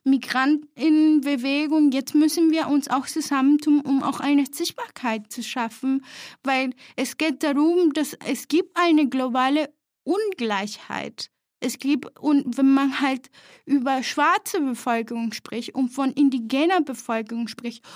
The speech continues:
oder von Frauen oder L G B T Qs, sind die Menschen, die halt von der Kolonialgeschichte am meisten betroffen sind, weil die entsprechen nicht diese weiße Norm, diese patriarchale weiße Norm.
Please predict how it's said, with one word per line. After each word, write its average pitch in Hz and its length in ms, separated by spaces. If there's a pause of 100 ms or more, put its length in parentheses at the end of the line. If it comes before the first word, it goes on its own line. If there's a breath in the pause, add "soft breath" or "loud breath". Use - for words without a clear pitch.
(180 loud breath)
oder 262 240
von 294 320
Frauen 294 520
oder 262 240
L 262 140
G 269 140
B 262 100
T 294 240
Qs, 311 480 (920)
sind 302 300
die 339 80
Menschen, 339 580 (400 loud breath)
die 302 160
halt 294 160
von 285 320
der 262 220 (120)
Kolonialgeschichte 277 1200 (240 loud breath)
am 277 240
meisten 240 420
betroffen 320 600
sind, 226 340 (240 loud breath)
weil 269 180
die 247 140
entsprechen 277 960
nicht 269 360
diese 269 380
weiße 220 340
Norm, 277 440
diese 269 320
patriarchale 254 1120 (320 loud breath)
weiße 254 500
Norm. 262 540